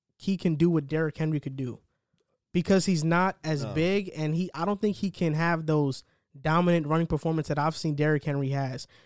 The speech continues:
Speaker 1: Because Derrick Henry, even when
Speaker 2: Like,
Speaker 1: they
Speaker 2: a
Speaker 1: stuff
Speaker 2: two hundred yard rushing
Speaker 1: yes,
Speaker 2: game is like
Speaker 1: like, even when they stuff the line, it's like Derrick Henry finds a way to break tackles.
Speaker 2: crease and, yeah.
Speaker 1: And once he gets to the second level, it,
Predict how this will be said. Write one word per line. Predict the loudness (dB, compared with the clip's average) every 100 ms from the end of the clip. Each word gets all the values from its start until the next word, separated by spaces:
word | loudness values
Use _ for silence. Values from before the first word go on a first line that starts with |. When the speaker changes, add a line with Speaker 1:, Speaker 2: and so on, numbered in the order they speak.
| -8
Speaker 1:
Because | -2 -2
Derrick | 0 0 0
Henry, | 0 0 2 0
even | -2 -2 0
when | 0 0 -4 _ _ _ _ _ _ _ _
Speaker 2:
Like, | 2 2
Speaker 1:
they |
Speaker 2:
a |
Speaker 1:
stuff | 2 2
Speaker 2:
two | 4 4
hundred | 2
yard | -4 -4
rushing | -6 -4 0
Speaker 1:
yes, | 2 0
Speaker 2:
game | -6
is | -12
like | -14 -6
Speaker 1:
like, | -6 -4
even | -2 0 2
when | 2 2
they | -2
stuff | -2 -2 -2 -2
the | -2
line, | 0 0 -2 -4 -4
it's | -6 -2
like | -4 -4 -4
Derrick | -2 -2 -2
Henry | -2 -2
finds | -4 -4 -2 -2 -2
a |
way | -2 0 -2 -2 -8 _ _
to | -4
break | 0 2 0
tackles. | 0 -2 0 0 0 -2 -10
Speaker 2:
crease | -14
and, | -14
yeah. | -14 -14 -6
Speaker 1:
And | -2 0
once | 2 0 -2
he | -2
gets | 0 -2 -2
to | -4
the | -2
second | -2 -4 -4 -4
level, | -2 0 0 -2 -6 _ _ _ _
it, | -2 -2